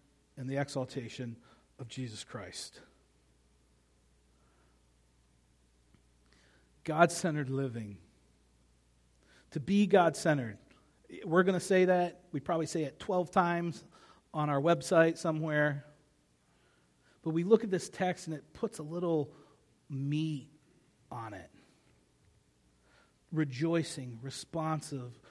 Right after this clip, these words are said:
reflection. John the Baptist's life is a demonstration of it. We're gonna come to the table now in just a minute, and we are gonna do just that. We're gonna make much of Christ. We're gonna reflect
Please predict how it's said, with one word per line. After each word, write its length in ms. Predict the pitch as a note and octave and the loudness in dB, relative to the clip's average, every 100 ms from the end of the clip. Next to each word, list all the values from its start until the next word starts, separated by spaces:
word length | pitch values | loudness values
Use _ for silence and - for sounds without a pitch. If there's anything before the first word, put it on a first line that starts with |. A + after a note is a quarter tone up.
| _ | _
reflection. 1000 | C#3+ C#3 - - D#3 D#3 - - B2 A#2 - _ _ _ _ _ - _ B2 | -8 -8 -12 -2 0 0 -2 -10 -8 -10 -16 _ _ _ _ _ -20 _ -4
John 260 | D#3+ E3+ | 2 4
the 80 | E3+ | 4
Baptist's 440 | D#3+ D#3+ D#3 C3 | 6 6 6 -8
life 440 | D3+ D#3 D#3 D3+ D3+ | -4 0 2 2 -2
is 140 | B2+ | -10
a 40 | C3 | -8
demonstration 840 | B2 D3+ D3+ C#3+ - C#3+ C#3 C3+ | -4 -4 -4 -6 -4 -4 -4 -8
of 180 | C3 C3 | -6 -6
it. 160 | B2 - - _ _ _ _ _ _ _ _ _ _ _ _ - - _ _ | -8 -14 -20 _ _ _ _ _ _ _ _ _ _ _ _ -20 -20 _ _
We're 200 | C3 E3+ | -2 4
gonna 120 | F#3+ | 6
come 280 | E3+ - F#3+ | 4 4 4
to 80 | F3 | 4
the 100 | C#3+ | -2
table 720 | - F3 D#3+ D3 C3+ C3+ A#2+ G#3 | 0 2 4 2 -2 -4 -8 -8
now 220 | D3 C#3 | -6 -4
in 60 | C3+ | -6
just 200 | D#3+ D3 | -8 -6
a 20 | |
minute, 420 | C3+ D3 C#3+ B2 - _ _ _ _ _ _ _ _ _ _ | -4 -2 -2 -6 -12 _ _ _ _ _ _ _ _ _ _
and 120 | C#3+ D3 | -4 6
we 80 | |
are 80 | F3 | 8
gonna 180 | D#3+ D#3 | 8 0
do 220 | C3+ D#3 | 0 -2
just 260 | C#3 C3+ - | -2 -6 -6
that. 220 | D3 D3 | -4 -2
We're 100 | C3+ | -2
gonna 120 | C3+ | -6
make 260 | C#3 C#3 C3 | -6 -6 -6
much 220 | D3 - | -8 -10
of 140 | - - | -12 -16
Christ. 580 | - D#3 C#3+ C3+ - | -8 -4 -2 -4 -8
We're 80 | D3+ | -6
gonna 200 | C#3+ C#3+ | -4 -4
reflect 760 | C3 C3 - - D#3 D3+ - | -6 -8 -10 -4 -2 -4 -12